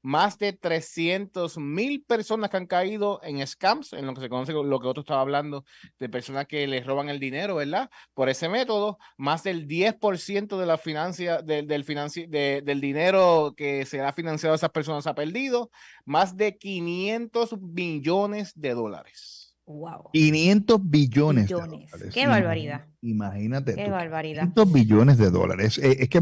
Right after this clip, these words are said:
Speaker 3: es mucho dinero, ¿sabe? Pero bueno, ya
Speaker 2: Ujú.
Speaker 3: ustedes saben.
Speaker 2: Bueno.
Speaker 3: Mira, eh, resulta que este individuo va por el desierto. Se, este se lo hice a Normando esta mañana.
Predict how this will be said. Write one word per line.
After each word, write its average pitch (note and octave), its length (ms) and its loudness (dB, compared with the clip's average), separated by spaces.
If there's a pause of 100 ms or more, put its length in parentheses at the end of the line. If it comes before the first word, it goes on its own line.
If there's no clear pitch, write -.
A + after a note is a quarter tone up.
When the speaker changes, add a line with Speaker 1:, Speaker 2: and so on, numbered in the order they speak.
Speaker 3:
es C3 100 4
mucho F#3 300 6
dinero, C#3 260 2
¿sabe? A#2+ 280 -4
Pero G#2 180 0
bueno, A3 260 2
ya A2+ 100 2
Speaker 2:
Ujú. E4+ 80 -2
Speaker 3:
ustedes B4+ 200 -12
saben. F4 280 -4
Speaker 2:
Bueno. - 680 2
Speaker 3:
Mira, F#3 180 8 (140)
eh, C3+ 300 4
resulta C#3+ 440 6
que F#3 80 6
este F3+ 140 4
individuo D#3+ 580 6 (580)
va A2+ 100 4
por C3 160 4
el B2+ 120 8
desierto. G2 680 0 (880)
Se, - 140 2
este C3+ 320 4
se F#3+ 100 6
lo E3+ 60 6
hice E3+ 160 4
a - 20 6
Normando A#2+ 600 4
esta G#2 160 2
mañana. G2+ 360 2